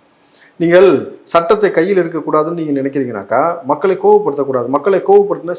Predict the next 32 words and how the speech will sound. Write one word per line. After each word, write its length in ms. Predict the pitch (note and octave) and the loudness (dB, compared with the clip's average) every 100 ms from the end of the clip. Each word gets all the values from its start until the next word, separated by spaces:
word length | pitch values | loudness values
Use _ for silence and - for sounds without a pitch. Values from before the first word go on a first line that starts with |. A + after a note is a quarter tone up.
| - | 2
சேத்தடி 360 | G#3 G#3+ F3+ D3+ | 2 2 0 0
விழுந்திருக்கு. 380 | D3 C3+ A#2 A2+ | -2 -4 -6 -10
இப்ப 180 | A#2+ | -10
பெண்கள் 340 | C#3 E3 G3 F#3 | -6 -4 -2 -4
மீது 180 | E3 D3 | -4 -8
கை 140 | D3+ | -8
வச்சிருக்கீங்க. 480 | D3+ C#3+ C3+ C3 A2+ - | -8 -10 -12 -14 -12 -4
தாய்நாடு, 480 | C3 E3 D#3+ C#3 E3 | -2 -2 -2 -2 -2
தாய்மண்ணுன்னு 520 | - C#3 D#3+ D3+ D3+ D3+ | -2 -2 -2 -6 -8 -8
சொல்லக்கூடிய 380 | C3 C3 B2+ C3 | -8 -6 -8 -8
இடத்துல 300 | C3+ D3 G#3 | -6 -4 -4
இங்க 160 | F3+ C#3 | -4 -4
பெண்களுக்கு 540 | C#3+ F3+ E3 - D#3 | -4 -4 -6 -6 -6
எவ்வளவு 280 | C#3 D3+ D3+ | -4 -4 -4
பெரிய 180 | C3 B2+ | -6 -6
மோசமான 500 | C#3+ E3 E3+ D#3+ D#3 | -4 -4 -4 -8 -6
ஒரு 100 | C3+ | -8
சூழல் 280 | D3 D3 | -6 -4
எழுந்து 220 | C3+ D3 C#3 | -4 -4 -6
கொண்டிருக்கின்றத 580 | C3+ B2 B2+ A#2+ C3+ A3+ - - - _ | -10 -12 -16 -10 -8 -8 -12 -20 -20 _
பாக்குறோம். 320 | B2+ C3+ C3+ A2+ | 0 2 2 2
அதனாலதான் 360 | C#3+ E3 F#3+ | 4 2 0
திரும்பவும் 320 | F3 F3+ F3 E3 | -4 -4 -4 -6
சொல்றேன், 300 | C3+ C3 C3+ C#3 - - - _ | -6 -4 -4 -8 -18 -20 -20 _
தமிழ்நாட்டில் 520 | - C#3+ D#3+ C#3+ D#3+ | 0 2 2 0 -2
கண்ணகி 320 | - C#3 D3+ C#3+ | -4 -4 -2 -6
சிலை 240 | C3 A#2 | -6 -6
தேவையில்லை, 400 | C3 B2 B2 C#3 | -6 -6 -4 -4
கலைஞர் 380 | C3 C3+ C#3+ B2+ | -2 -2 -2 -4
சிலையே 200 | A2+ B2 - | -8 -10 -8
போதும். 260 | B2+ G#2 - _ | -8 -10 -18 _
ஏன்னா 200 | B2+ C3+ | -4 0